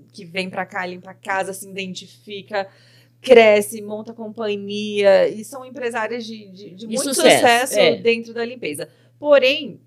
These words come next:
Speaker 1: é, o mito que há é que nos Estados Unidos só existe isso pra fazer, pra, pra um, um imigrante que vem pra cá, que não tem, né, um, uma profissão no Brasil, ou que, ah, não, não pode exercer a profissão aqui ainda, enfim, ou que não tem muito conhecimento, não fala inglês.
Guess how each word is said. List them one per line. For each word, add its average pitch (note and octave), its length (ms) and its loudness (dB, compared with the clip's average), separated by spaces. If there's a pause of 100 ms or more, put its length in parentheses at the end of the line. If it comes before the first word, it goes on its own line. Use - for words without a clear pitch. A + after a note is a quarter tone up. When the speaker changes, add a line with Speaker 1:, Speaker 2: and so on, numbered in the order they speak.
(100)
Speaker 1:
é, G3+ 380 -2
o A3 100 -10
mito A3+ 440 -10
que G#3+ 200 -14
há A3+ 320 -4
é G#3 80 -4
que C4+ 160 -16
nos C4+ 160 -16
Estados A3+ 360 -14
Unidos G#3 460 -16
só D4 120 -6
existe D4 420 -10
isso C#4+ 140 -18
pra D#4 140 -14
fazer, A3 640 -14
pra, F#3+ 320 -2
pra F#3+ 160 -14
um, F3+ 320 -14
um F#3 40 -16
imigrante F#3 600 0
que F3+ 80 -18
vem F3 260 -10
pra F3 200 -6
cá, G3 540 -8 (280)
que F#3+ 120 -16
não F#3 140 -14
tem, E3+ 480 -10
né, E3 260 -10
um, F3 120 -14 (180)
uma E3+ 140 -14
profissão F3 680 -4
no F3 100 -8
Brasil, E3+ 800 -6
ou E3+ 200 -8
que, F3 280 -18 (380)
ah, D#3+ 420 2
não, E3+ 280 -6
não F3+ 200 -2
pode G#3 360 2
exercer F3+ 400 -8
a E3 60 -6
profissão E3+ 580 -10
aqui E3+ 360 -8
ainda, E3+ 880 0
enfim, F3+ 420 -8
ou E3 60 -8
que D#3+ 100 -16
não F3 120 -14
tem F3 160 -12
muito F3 240 -14
conhecimento, E3+ 640 -8
não F#3+ 80 -14
fala F3 240 -12
inglês. F#3+ 640 -12